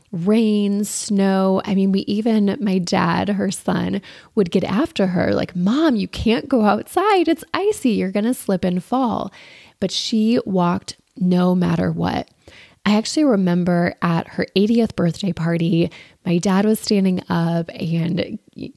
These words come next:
know, giving a talk and sharing some fun things about her and said, "She walks three miles every day." And she yelled out into the audience, "No, I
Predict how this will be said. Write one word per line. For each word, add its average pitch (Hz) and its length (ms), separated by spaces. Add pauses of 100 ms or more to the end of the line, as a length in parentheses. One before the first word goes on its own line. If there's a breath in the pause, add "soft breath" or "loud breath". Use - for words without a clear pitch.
know, - 120
giving 254 360
a 226 60
talk 180 540
and 175 140
sharing 190 340
some 185 220
fun 175 260
things 175 300
about 170 320
her 170 280
and 170 160
said, - 220
"She 240 220
walks 359 320
three 311 240
miles 269 380
every 240 260
day." 196 360 (520 loud breath)
And 240 180
she 254 260
yelled 190 440
out 170 280
into 180 300
the 170 160
audience, 170 500
"No, 302 140
I 539 360